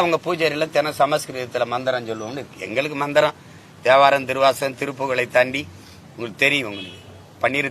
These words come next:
திருமறைகளை தாண்டி எங்களுக்கு ஓதுறதுக்கு மந்திரம் வேணுமா? இல்ல, அதெல்லாம் ஒண்ணும் இல்ல. சொல்றதா வெளியில அப்படி சொல்லிக்கிறதா, அப்புறம் உள்ள அப்படி செஞ்சுக்கிறதா. நீங்க இந்த தேதியில இந்த நேரத்துல பதவி ஏற்கணும்னு பதவி ஏற்கிறவங்க கிட்ட போயிட்டு இதையெல்லாம் நீங்க பேசிட்டு இருந்தீங்கன்னா எப்படி?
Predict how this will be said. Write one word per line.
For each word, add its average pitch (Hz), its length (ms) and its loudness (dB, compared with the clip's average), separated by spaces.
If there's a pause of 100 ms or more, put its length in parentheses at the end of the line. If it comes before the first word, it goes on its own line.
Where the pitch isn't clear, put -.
திருமறைகளை 147 460 0 (100)
தாண்டி 147 280 0
எங்களுக்கு 135 300 -6
ஓதுறதுக்கு 127 420 -4
மந்திரம் 127 360 -4
வேணுமா? 131 340 0
இல்ல, 120 120 -8 (100)
அதெல்லாம் 117 300 -2
ஒண்ணும் 185 160 -6
இல்ல. 151 100 -2 (1040)
சொல்றதா 202 460 6 (120)
வெளியில 185 300 8
அப்படி 160 180 -2
சொல்லிக்கிறதா, 151 500 2
அப்புறம் 147 240 -2
உள்ள 147 160 -4
அப்படி 123 220 -10
செஞ்சுக்கிறதா. 98 520 -8 (1200)
நீங்க 185 220 4 (240)
இந்த 190 220 4 (100)
தேதியில 208 480 4
இந்த 180 140 4 (100)
நேரத்துல 190 420 4 (100)
பதவி 190 300 6
ஏற்கணும்னு 175 560 0
பதவி 175 280 2
ஏற்கிறவங்க 151 500 0
கிட்ட 139 220 -2
போயிட்டு 156 280 -4 (460)
இதையெல்லாம் 170 380 6
நீங்க 151 220 -4
பேசிட்டு 147 280 -2
இருந்தீங்கன்னா 127 400 -4
எப்படி? 104 220 -12